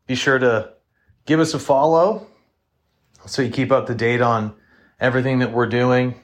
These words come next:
I hope you have a great week, and we'll see you again next week for another Thought Load.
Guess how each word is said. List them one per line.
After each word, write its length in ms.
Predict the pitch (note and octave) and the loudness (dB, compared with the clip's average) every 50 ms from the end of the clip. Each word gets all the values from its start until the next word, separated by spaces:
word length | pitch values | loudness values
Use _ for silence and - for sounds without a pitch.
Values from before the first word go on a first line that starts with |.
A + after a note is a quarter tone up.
| _ _ _ _ _ _ _ _ _ _ _ _ _ _ _ _ _ _ _ _ _ _ _ _ _ _ _ _ _ _ _ _ - | _ _ _ _ _ _ _ _ _ _ _ _ _ _ _ _ _ _ _ _ _ _ _ _ _ _ _ _ _ _ _ _ -4
I 120 | - A2 | -2 0
hope 200 | A#2 B2 A#2+ A#2+ | 2 2 0 0
you 120 | A#2+ A2+ A2 | 0 0 0
have 560 | A#2 A2+ A2+ A2 A2 G#2+ G2+ - - - - - | 2 2 4 4 2 2 0 -4 -12 -16 -10 -6
a 100 | A#2 A2 | -6 -4
great 380 | G2 G#2 A2+ A#2+ B2+ B2+ G#2 | -2 0 0 2 2 0 0
week, 360 | A2 A#2 A#2+ C3 D3 C#3+ - - - - - _ _ _ _ _ _ _ _ _ _ _ _ _ _ _ _ _ _ _ _ _ _ _ _ _ _ _ _ _ _ _ _ _ _ _ _ _ _ _ - | -2 0 0 0 0 -2 -6 -14 -18 -20 -20 _ _ _ _ _ _ _ _ _ _ _ _ _ _ _ _ _ _ _ _ _ _ _ _ _ _ _ _ _ _ _ _ _ _ _ _ _ _ _ -8
and 100 | G#2 G#2 | -4 -2
we'll 100 | G#2 G2+ | -2 -2
see 180 | - - B2 | -2 -2 -2
you 120 | A#2+ A#2+ A#2 | 0 0 0
again 340 | A2 G#2 A2+ A#2 A2+ A2+ A2 | 0 0 0 0 2 2 2
next 360 | A2+ A#2+ A#2+ A#2+ - - - | 0 0 0 -2 -4 -4 -2
week 220 | A2+ A#2+ A#2 A2 | -2 -2 -2 -2
for 160 | - - A2 | -4 -4 -4
another 300 | G#2+ G#2+ A2+ A2 G#2+ G#2+ | -2 0 0 0 0 -2
Thought 340 | G2+ - A2+ A2 A2 G#2+ G#2+ | 0 2 2 4 4 4 2
Load. 380 | G#2+ A2 A2 A2 G#2+ G#2 G2+ | 0 0 2 2 0 0 -2